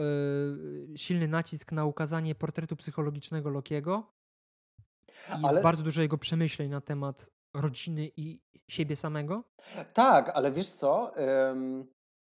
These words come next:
Speaker 2: wiesz, to, to było dla mnie o tyle ciekawe, bo ja kiedyś, mam nadzieję, że tam nikogo nie urażę, ale jak właśnie były te, wiesz, komiksy typu Torgal,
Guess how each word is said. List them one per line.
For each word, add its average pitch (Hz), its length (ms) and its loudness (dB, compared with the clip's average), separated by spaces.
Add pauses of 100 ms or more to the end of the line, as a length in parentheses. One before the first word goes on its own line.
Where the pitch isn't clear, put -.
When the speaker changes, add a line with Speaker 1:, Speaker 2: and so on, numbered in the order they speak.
(180)
Speaker 2:
wiesz, 160 220 2 (140)
to, 180 240 2
to 151 100 -2
było 175 180 2
dla 180 140 0
mnie 185 160 -2
o - 20 -2
tyle 185 220 -2
ciekawe, 165 480 2
bo 151 160 0
ja 151 500 2 (440)
kiedyś, 131 760 -2 (380)
mam 113 180 -4
nadzieję, 120 280 0
że 113 60 -8
tam 117 140 -2
nikogo 117 300 -2
nie 117 140 -2
urażę, 117 420 0 (340)
ale 135 160 2
jak 135 120 2
właśnie 147 240 0
były 180 220 4
te, 170 100 2
wiesz, 147 200 0
komiksy 147 460 -2
typu 131 680 2
Torgal, 123 800 4